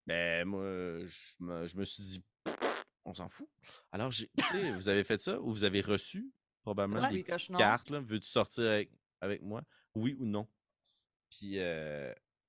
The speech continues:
Speaker 1: moi, j'ai déposé ça dans le bureau de mon crush,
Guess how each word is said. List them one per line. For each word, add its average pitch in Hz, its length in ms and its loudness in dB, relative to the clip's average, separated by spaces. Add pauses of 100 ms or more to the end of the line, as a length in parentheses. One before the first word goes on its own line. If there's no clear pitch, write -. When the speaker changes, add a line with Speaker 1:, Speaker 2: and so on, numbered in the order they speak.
(160)
Speaker 1:
moi, 127 140 0
j'ai 120 120 0
déposé 110 480 2
ça 127 320 0 (520)
dans 107 300 6
le 104 120 6
bureau 87 440 0 (360)
de 90 140 0
mon 85 200 0
crush, - 640 -8